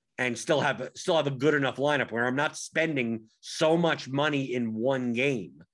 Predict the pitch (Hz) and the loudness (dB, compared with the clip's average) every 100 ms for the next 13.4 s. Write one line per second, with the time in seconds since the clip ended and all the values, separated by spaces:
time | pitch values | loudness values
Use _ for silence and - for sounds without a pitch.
0 | _ _ _ _ - 135 131 131 123 120 | _ _ _ _ -6 -2 0 0 -2 -6
1 | - 208 - 269 311 208 208 165 139 - | 0 2 2 2 4 4 4 2 0 -10
2 | _ _ - 143 185 170 143 139 175 139 | _ _ -8 0 4 4 4 2 2 0
3 | 117 110 - _ _ _ - 135 127 - | -2 -6 -6 _ _ _ -6 -2 -2 -4
4 | - 131 175 117 87 110 117 73 - _ | -2 2 2 0 -2 -2 -2 -4 -20 _
5 | _ _ _ _ _ - 120 170 180 151 | _ _ _ _ _ -6 -4 0 2 2
6 | 117 139 113 143 127 120 156 156 127 110 | 2 -2 0 2 2 0 -4 0 0 2
7 | 151 147 95 90 - _ _ _ 175 175 | 2 2 0 -4 -10 _ _ _ -2 2
8 | 233 226 170 196 214 160 214 302 262 190 | 4 4 4 4 2 -2 0 0 2 0
9 | 139 165 185 165 139 151 151 151 135 135 | 0 0 0 -4 -6 -2 -2 0 2 2
10 | 139 127 101 - - 98 _ 90 85 - | 2 -2 -4 -8 -10 -12 _ -14 -14 -14
11 | - _ _ _ _ _ _ _ _ - | -20 _ _ _ _ _ _ _ _ -2
12 | 123 131 160 - - 170 190 190 - 175 | 0 0 -4 -4 0 2 4 4 2 -2
13 | 165 113 104 | -2 -4 -4